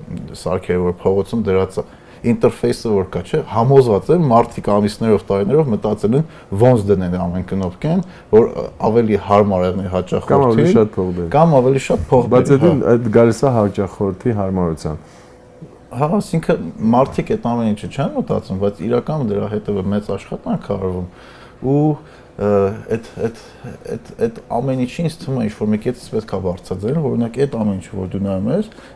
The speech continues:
Speaker 1: դրա վրա, այո, այս ծավալի աշխատանքներ կա
Speaker 2: Դե,
Speaker 1: արած։
Speaker 2: ը, հիշի, ը, չգիտեմ, տեսել ես, ը, Facebook-ի գլխավոր դիզայները, երբ որ ներկայացրել է, ա,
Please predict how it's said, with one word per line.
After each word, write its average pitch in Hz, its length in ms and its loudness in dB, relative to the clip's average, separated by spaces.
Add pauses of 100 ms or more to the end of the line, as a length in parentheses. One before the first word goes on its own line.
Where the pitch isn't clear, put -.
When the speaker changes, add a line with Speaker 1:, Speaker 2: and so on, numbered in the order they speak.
(480)
Speaker 1:
դրա 110 280 4
վրա, 101 300 0 (600)
այո, 127 200 4
այս 110 180 4
ծավալի 104 460 -2
աշխատանքներ 95 760 -8
կա - 160 -12
Speaker 2:
Դե, 113 160 2
Speaker 1:
արած։ 104 300 -2
Speaker 2:
ը, 85 80 -4 (120)
հիշի, 120 420 -2
ը, 101 340 -2
չգիտեմ, 107 380 -2
տեսել 85 300 -2
ես, 135 160 0
ը, 85 200 0 (100)
Facebook-ի 90 720 0 (420)
գլխավոր 90 480 0
դիզայները, 80 720 -2 (160)
երբ 85 280 -4
որ 90 80 0
ներկայացրել 85 800 0
է, 85 60 2 (600)
ա, 98 140 -4